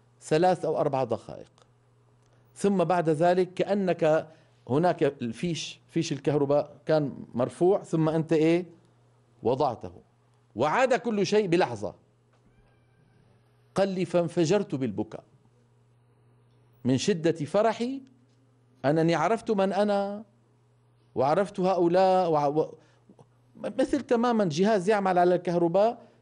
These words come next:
كنت قد نزعت الفيش ثم إيه؟ أعدته." قال لي: "انفجرت بالبكاء، بكاء مر،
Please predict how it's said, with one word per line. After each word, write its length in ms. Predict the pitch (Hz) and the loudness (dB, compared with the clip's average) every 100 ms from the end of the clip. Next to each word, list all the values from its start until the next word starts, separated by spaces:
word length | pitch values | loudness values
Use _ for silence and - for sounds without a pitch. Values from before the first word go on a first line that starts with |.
| - | -2
كنت 260 | 202 190 | 0 0
قد 320 | 180 175 160 156 | 0 0 0 0
نزعت 340 | 151 196 190 | 2 0 2
الفيش 680 | 151 135 - 196 226 226 - | 0 0 -4 -4 -4 -6 -10
ثم 260 | - 180 165 | -2 0 2
إيه؟ 300 | 160 175 196 - _ _ _ _ | 2 0 -4 -12 _ _ _ _
أعدته." 520 | 135 143 151 - 101 90 _ - - _ _ _ - | -4 -2 -4 -6 -8 -10 _ -20 -20 _ _ _ -4
قال 100 | 160 | -2
لي: 100 | 170 | 0
"انفجرت 460 | 156 165 180 185 156 | 0 0 0 -2 -4
بالبكاء، 500 | 143 127 120 143 110 | -6 -6 -6 -4 -2
بكاء 400 | 117 147 190 117 | -2 0 0 0
مر، 300 | 175 151 | 0 0